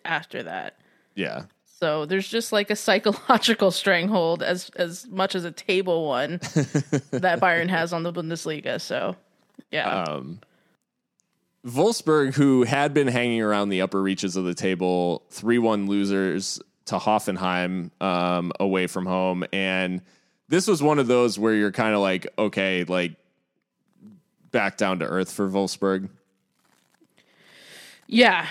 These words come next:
Speaker 1: yeah. I mean, I don't know. Hoffenheim are just one of those,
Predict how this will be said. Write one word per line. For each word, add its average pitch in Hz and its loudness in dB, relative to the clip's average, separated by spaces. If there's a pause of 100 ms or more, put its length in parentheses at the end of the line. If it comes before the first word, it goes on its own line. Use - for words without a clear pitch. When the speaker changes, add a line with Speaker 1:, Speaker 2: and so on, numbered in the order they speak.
(120)
Speaker 1:
yeah. 170 -2
I 185 -4
mean, 175 -4 (1120)
I 160 -8
don't 139 -12
know. 165 -6 (200)
Hoffenheim 175 0
are 165 -2
just 165 -12
one 175 -2
of 165 -4
those, 165 -6